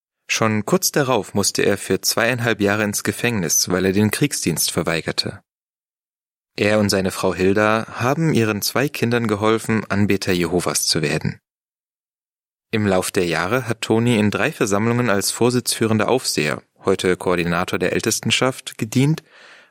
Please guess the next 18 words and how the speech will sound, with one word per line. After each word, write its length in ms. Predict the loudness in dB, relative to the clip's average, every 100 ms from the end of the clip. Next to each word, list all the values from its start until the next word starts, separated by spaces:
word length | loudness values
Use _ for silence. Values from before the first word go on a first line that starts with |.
| -6
und 160 | -4
war 180 | 0 -2
Kreiskongressaufseher. 1160 | -2 -2 -2 0 -2 -2 -2 -2 -2 -2 -4 -10 _ _ _ _ _ _ _ _ _ _ _ _
Außerdem 520 | -2 0 0 2 2
hat 120 | 0 2
er 140 | 2
in 60 | 2
einem 220 | 0 0
Gefängnis 540 | -2 0 2 2 2
Zusammenkünfte 760 | 0 0 2 0 0 -2 0 -2
und 120 | -2
Bibelstudien 640 | -2 0 0 0 -2 -2
geleitet. 640 | -2 -2 -2 -4 -8 -8 -20 _ _ _ _ _ _ _ _ _ _ _ -2
Heute 280 | 0 2 0
ist 200 | 0 0
Toni 360 | 2 4 2
achtundneunzig 1000 | 0 -4 -2 0 0 0 -2 -2 -2 -4
und 200 | -2 -4